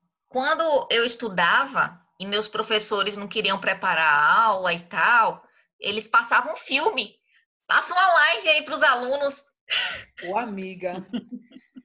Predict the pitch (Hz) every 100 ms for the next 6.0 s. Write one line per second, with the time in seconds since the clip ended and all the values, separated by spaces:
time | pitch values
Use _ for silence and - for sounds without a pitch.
0 | _ 277 _ - 208 214 220 254 277 233
1 | - - 262 - - - 214 214 226 240
2 | 254 262 262 269 320 359 302 262 254 302
3 | 330 311 220 190 180 185 - _ - 233
4 | 254 262 330 - 294 392 403 311 277 285
5 | - 240 226 220 214 214 214 208 190 196